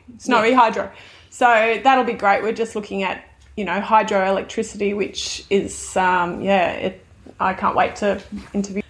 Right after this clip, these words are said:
Speaker 1: Just wanna, um, talk about solar energy now because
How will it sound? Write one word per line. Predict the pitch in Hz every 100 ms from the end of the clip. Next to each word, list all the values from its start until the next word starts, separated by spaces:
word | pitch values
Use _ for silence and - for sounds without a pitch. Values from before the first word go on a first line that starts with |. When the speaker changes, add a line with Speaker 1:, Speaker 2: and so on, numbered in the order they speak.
| _
Speaker 1:
Just | 403 466 415
wanna, | 254 220 - -
um, | 226 220 196 202
talk | 220 202
about | 208 196 -
solar | - 202 196 214 220 - 220
energy | 220 202 208
now | 208 196 190 233 -
because | 240 190 - 247 233 226 226 -